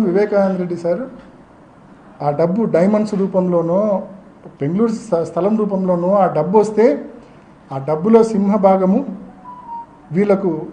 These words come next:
సెకండ్ ఫ్యామిలీకి, షమీం గారికి, వాళ్ళ పిల్లాడికి ఇవ్వాలని చెప్పి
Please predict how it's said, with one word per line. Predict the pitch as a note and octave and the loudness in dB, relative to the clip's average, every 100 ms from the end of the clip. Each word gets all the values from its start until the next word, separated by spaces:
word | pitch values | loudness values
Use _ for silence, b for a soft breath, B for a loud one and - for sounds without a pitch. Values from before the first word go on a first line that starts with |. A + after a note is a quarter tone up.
| - - | -18 -8
సెకండ్ | F#3 A3 A3+ | -2 2 4
ఫ్యామిలీకి, | G#3 G3+ G3 F#3+ F#3+ | 4 4 2 0 -4
షమీం | F#3 G3 A3 G#3 | -2 0 2 6
గారికి, | G3 F#3+ F#3 D#3 - - | 4 4 -4 -6 -10 -12
వాళ్ళ | D#3+ D#3+ E3 | -8 -6 -4
పిల్లాడికి | F#3+ G3+ G3 F#3 F3+ | 0 2 2 2 -2
ఇవ్వాలని | F3 G#3 G3+ F#3 | 4 6 6 2
చెప్పి | F3+ G3 | 0 0